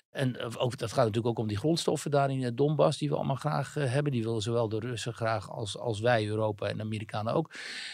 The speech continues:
En, eh, dus dat is om, om dat duidelijk te maken aan Poetin. En ook aan de Chinezen, denk ik. Om de Chinezen duidelijk te maken. Kijk eens, als jullie ooit zouden, ehm, eh, willen proberen om iets met, eh, Taiwan te doen. Eh,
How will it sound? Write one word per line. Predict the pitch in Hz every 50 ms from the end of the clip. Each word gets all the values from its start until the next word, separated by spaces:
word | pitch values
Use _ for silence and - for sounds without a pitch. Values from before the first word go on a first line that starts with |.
| - - - - _ -
En, | 156 156 156 156 -
eh, | 123 131
dus | 135 147 127
dat | - 170 180 -
is | 214 180 165 170
om, | - 147 139 143 135 127 -
om | - 170 156 147
dat | 143 156 175 156
duidelijk | 180 175 175 180 170 165 -
te | - 165
maken | 156 151 151 147 - 165
aan | 160 143
Poetin. | - 165 165 170 165 -
En | 196 190 202
ook | - 208 170
aan | 185 156
de | 139
Chinezen, | 120 - - 139 143 180 220 262 233 - - 104 98
denk | 104 101 107 113
ik. | - 190 175 -
Om | - - 143
de | 135
Chinezen | 123 - 151 160 170 175 175 147 131
duidelijk | 135 123 117 113 107 -
te | 123
maken. | 117 117 117 104
Kijk | - 165 165 143 -
eens, | 139 139 - - - - - - - - - -
als | - 117 127 123 139
jullie | 170 170 151 143 143
ooit | - 147 147 147 135 123
zouden, | - 143 131 131 127 127 127 - -
ehm, | 127 127 120 113 113 113 123
eh, | - - 117 127 120 117 120 117 120 120 160 143 135 139 143 156
willen | 139 135 135 131 117
proberen | 127 131 120 127 135 131 123 117 117 117
om | - 127 131 120 120
iets | 120 - 123 - - -
met, | 135 117 101 -
eh, | - 127 -
Taiwan | - 139 139 139 160 175 196 190
te | 156 143 110
doen. | 117 113 113 123 143 147 - - - - - - - - - _
Eh, | - 127 127 131 143